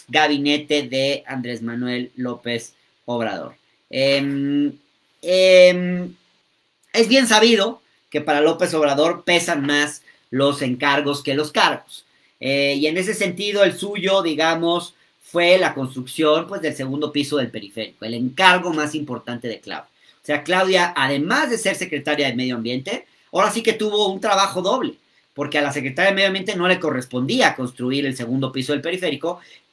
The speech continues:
pero el presidente, eh, la vio tan capaz, le parecía que era una mujer tan capaz,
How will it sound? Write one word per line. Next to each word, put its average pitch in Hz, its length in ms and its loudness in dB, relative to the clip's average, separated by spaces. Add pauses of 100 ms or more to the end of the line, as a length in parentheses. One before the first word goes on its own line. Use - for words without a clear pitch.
pero 349 220 0
el 320 100 0
presidente, 247 800 0 (340)
eh, 170 560 2
la 175 160 4
vio 254 380 4
tan 311 240 0
capaz, - 640 -2
le 131 100 -4
parecía 143 480 -6
que - 60 -6
era 262 100 -2
una 220 140 -6
mujer 165 360 -6
tan 240 200 -4
capaz, 185 500 -4